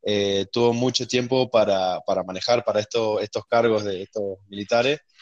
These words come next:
y no, no le tocó nunca ir a, al, a entrenar y a, y a que lo hagan, básicamente lo tengan cagando.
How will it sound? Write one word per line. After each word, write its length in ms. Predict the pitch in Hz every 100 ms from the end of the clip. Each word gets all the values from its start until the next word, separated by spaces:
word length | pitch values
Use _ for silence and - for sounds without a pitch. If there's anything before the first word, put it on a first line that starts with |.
| _ _ _ _ -
y 160 | 110
no, 520 | 107 107 113 117 113 110
no 120 | 120
le 100 | 127
tocó 240 | 117 120
nunca 360 | 123 135 127 127
ir 300 | 127 127 131 - 101
a, 420 | 98 95 92 92 85 82 80 _
al, 180 | 87 87 82 82 -
a 100 | 90
entrenar 560 | 95 101 104 123 123 120
y 100 | 104
a, 180 | 95
y 80 | 101
a 80 | 98
que 80 | 101
lo 100 | 104
hagan, 320 | 110 107 98 _
básicamente 680 | 98 - 104 98 101 101 95
lo 120 | 95
tengan 260 | 104 104 101
cagando. 440 | 107 110 113